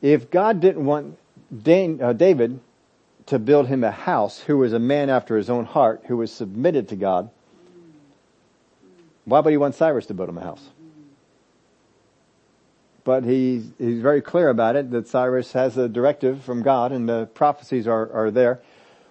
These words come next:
Well, more than likely, all you have here is Cyrus is not building this house. He is doing basically the same thing that David did. He is financing it and he's authorizing it. That's really all that David did.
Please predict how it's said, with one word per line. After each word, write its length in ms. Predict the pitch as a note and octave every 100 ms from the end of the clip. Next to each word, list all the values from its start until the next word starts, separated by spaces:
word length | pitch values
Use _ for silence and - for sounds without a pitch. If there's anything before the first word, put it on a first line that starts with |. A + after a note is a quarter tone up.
| -
Well, 100 | E3
more 240 | F3 A3+
than 140 | G3 E3+
likely, 320 | G#3 D3+ D3
all 180 | E3 F3+
you 120 | E3+
have 260 | D3+ F#3+ C#3+
here 180 | C#3+
is 240 | C3+ - - -
Cyrus 400 | - A3 A3 C#3
is 140 | C3+
not 180 | D3+ A#2+
building 280 | D3+ B2+ A#2
this 120 | G#2+
house. 380 | E3+ B2 F2+ -
He 240 | D#3 D3
is 100 | A2+
doing 300 | A2 D3+ C3+
basically 400 | A#2+ D3+ - C3
the 80 | G#2+
same 280 | - D3+ C#3
thing 160 | C#3
that 100 | A#2+
David 320 | G2+ D3 G#2 G2
did. 160 | A2
He 160 | A#2+ A#2
is 120 | G2 - -
financing 480 | D3 D3 B2+ - C3
it 140 | D#3
and 100 | A#2
he's 160 | C3 A#2+
authorizing 520 | C#3 G#2+ G2+ F#2 F2+
it. 100 | E2 _ _ _ _ _ _ -
That's 180 | A#2+ B2
really 200 | B2+ B2
all 100 | A#2+
that 120 | G#2+
David 280 | C3+ G2 F2+
did. 160 | E2